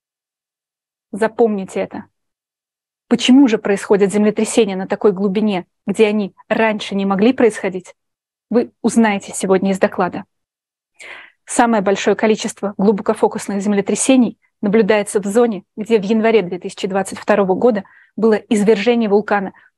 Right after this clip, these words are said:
Хунга-Тонга-Хунга-Хаапай. Посмотрите, оно отмечено красной стрелкой на карте. И самое ужасное, что это как раз недалеко от Марианской впадины, где самая тонкая океаническая кора,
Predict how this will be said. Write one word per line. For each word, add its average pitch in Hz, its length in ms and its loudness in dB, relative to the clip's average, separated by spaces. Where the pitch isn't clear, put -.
Хунга-Тонга-Хунга-Хаапай. 214 1600 0
Посмотрите, 247 640 0
оно 226 180 2
отмечено 233 440 0
красной 226 380 -4
стрелкой 196 440 -2
на 185 100 -6
карте. - 400 -10
И 254 80 0
самое 262 400 2
ужасное, 202 680 -4
что - 180 -4
это 233 180 0
как 208 220 -4
раз 247 320 -4
недалеко 226 680 2
от - 160 -10
Марианской 220 540 -2
впадины, 190 580 -4
где 220 320 2
самая 269 600 0
тонкая 214 440 -2
океаническая 220 800 -2
кора, 196 340 -2